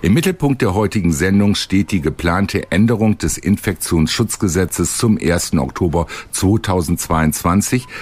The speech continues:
die sich daraus ergebenden Konsequenzen für alle Beteiligten und Stimmen, die Vergleiche ziehen zu einem dunklen Kapitel der deutschen Geschichte. Als Gesprächspartner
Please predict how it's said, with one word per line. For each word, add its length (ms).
die 100
sich 240
daraus 460
ergebenden 680
Konsequenzen 800
für 200
alle 180
Beteiligten 840
und 200
Stimmen, 520
die 140
Vergleiche 680
ziehen 380
zu 180
einem 280
dunklen 380
Kapitel 600
der 100
deutschen 480
Geschichte. 580
Als 220
Gesprächspartner 1040